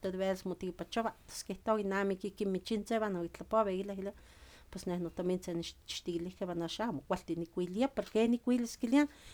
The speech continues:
yeh okemah onechonkuileh owaltik, porque onechtlatlanki ma tinimiteh sika, wan, wan nekan kilia nitekipanohkawahtzin kixtihkeh notomintzin, wan axan kili neh amo owalti.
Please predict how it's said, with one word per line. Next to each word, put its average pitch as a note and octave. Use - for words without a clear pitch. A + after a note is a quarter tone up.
yeh A#3+
okemah G3
onechonkuileh F#3
owaltik, G3
porque -
onechtlatlanki A3+
ma G3+
tinimiteh F#3+
sika, B3
wan, F3+
wan F3+
nekan G#3
kilia G#3+
nitekipanohkawahtzin G#3+
kixtihkeh -
notomintzin, F3+
wan G3
axan -
kili G#3
neh G3+
amo G3
owalti. G#3